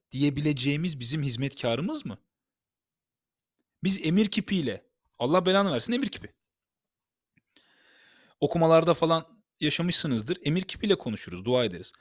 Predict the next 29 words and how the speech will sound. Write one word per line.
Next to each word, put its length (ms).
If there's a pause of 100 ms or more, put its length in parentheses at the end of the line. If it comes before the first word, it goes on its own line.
(100)
Hatta 440 (1000)
lütfen 240
arkadaşlar 400
bazıları 280
kusura 260
bakmasın 320
ama 100
bazen 340
bir 40
de 60
yalakalık 520
yapıyoruz 360
biz 140
dualarda. 500 (920)
"Allah'ım 320
sen 160
affedicisin, 720
sen 280
şöylesin, 560
böylesin." 380
diye 120
bir 120
pohpohluyoruz 720
biz. 240 (380)
Ondan 220
sonra 240
da 60
istekte 400
bulunuyoruz. 460